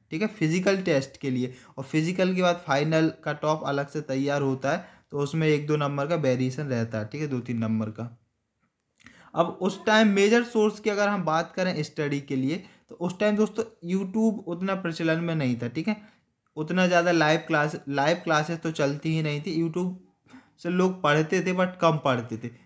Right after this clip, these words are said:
ज़्यादातर स्टूडेंट कोचिंग और बुक्स को ज़्यादा प्रेफर करते थे। but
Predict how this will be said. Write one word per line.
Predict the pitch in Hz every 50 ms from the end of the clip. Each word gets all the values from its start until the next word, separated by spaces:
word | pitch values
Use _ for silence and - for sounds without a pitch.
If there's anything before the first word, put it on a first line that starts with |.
| _ _
ज़्यादातर | 131 143 139 143 160 185 185 185 202 202 196 202 196 190 180 - - _ _ _ 151
स्टूडेंट | 151 - - 185 185 190 190 -
कोचिंग | - 160 156 156 156 - 190 180 180
और | 175 170 170 170 165
बुक्स | 156 139 147 151 151 - - - - _ _
को | - 160
ज़्यादा | 147 143 135 139 156 156
प्रेफर | 156 - 175 - 135 170 170 165
करते | 160 - 139 120 117 117 120 113
थे। | 120 117 117 - _ _ _ _ _
but | 147 147 170 185 202 - - 208